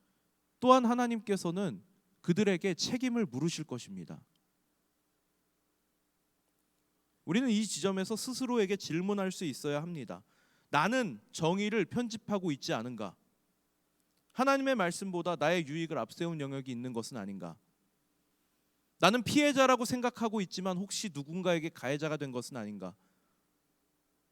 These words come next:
정의가 항상 권력을 가진 자들만의 문제는 아니기 때문입니다. 정의는 나와 하나님 사이의 관계 문제입니다.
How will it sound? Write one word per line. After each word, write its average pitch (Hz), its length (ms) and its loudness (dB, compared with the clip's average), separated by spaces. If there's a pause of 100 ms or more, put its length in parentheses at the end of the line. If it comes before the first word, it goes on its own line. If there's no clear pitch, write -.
(1800)
정의가 226 480 2
항상 247 360 -2
권력을 202 460 0
가진 160 340 -6
자들만의 170 540 -2
문제는 131 480 -6
아니기 127 300 -8
때문입니다. 98 680 -10 (600)
정의는 156 600 -2 (680)
나와 156 640 4
하나님 196 460 0
사이의 160 560 0 (500)
관계 131 460 0
문제입니다. 101 760 -4